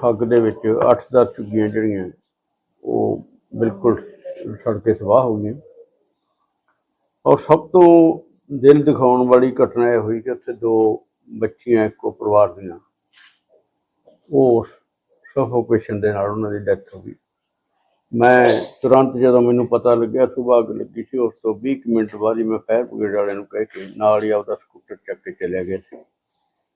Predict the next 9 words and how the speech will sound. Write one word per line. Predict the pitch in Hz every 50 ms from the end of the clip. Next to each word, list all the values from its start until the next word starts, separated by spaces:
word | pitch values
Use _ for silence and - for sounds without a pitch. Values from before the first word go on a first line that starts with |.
| _ _ _ _ _ _ -
ਲੋਕਾਂ | 139 147 143 143 - 151
ਨੇ | 151 156 156
ਵੀ | 156 151
ਕੋਸ਼ਿਸ਼ | 147 - 147 143 143 139 135 - -
ਕੀਤੀ | - 135 131 - - 151
ਪਰ | 147 147 - 143 135 127
ਜਿਹੜੀ | 127 139 139 139 139 135 131 131 123 - - - _ _ _ -
ਘਾ-, | 135 127 120 120 - - 117 117 113 110
ਅਹ, | 110